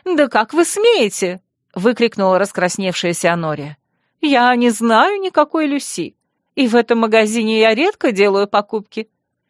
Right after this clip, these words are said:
Скорее, Лира Клэр — постоянный клиент. У нее гостиная завалена коробками с модными шляпками».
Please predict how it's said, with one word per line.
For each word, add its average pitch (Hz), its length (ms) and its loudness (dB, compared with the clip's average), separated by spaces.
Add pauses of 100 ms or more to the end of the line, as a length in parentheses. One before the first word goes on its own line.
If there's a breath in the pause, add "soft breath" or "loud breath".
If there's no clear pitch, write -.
Скорее, 349 520 2
Лира 320 360 4
Клэр — 311 440 4
постоянный 214 640 0
клиент. 214 540 -2 (300 soft breath)
У 302 120 2
нее 254 400 2
гостиная 247 840 0
завалена 240 640 2
коробками 262 580 0
с - 100 -6
модными 254 420 0
шляпками». 180 720 -2